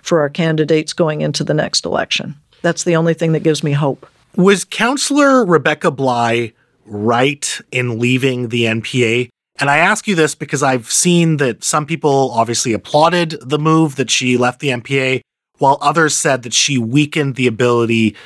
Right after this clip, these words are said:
Speaker 2: to influence possible changes of the board. Did she do the right thing?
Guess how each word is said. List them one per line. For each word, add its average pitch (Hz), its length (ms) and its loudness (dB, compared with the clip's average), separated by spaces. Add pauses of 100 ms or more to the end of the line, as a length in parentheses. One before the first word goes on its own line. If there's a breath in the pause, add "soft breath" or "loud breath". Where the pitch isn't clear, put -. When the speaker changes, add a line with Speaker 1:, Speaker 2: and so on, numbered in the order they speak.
(160 loud breath)
Speaker 2:
to - 180 -6
influence 123 540 0
possible 113 480 -2
changes 104 440 -4
of 98 140 -4
the 98 80 -8
board. 95 400 -2
Did 123 140 -2
she 202 180 2
do 196 140 2
the 175 80 2
right 160 200 0
thing? 165 300 -4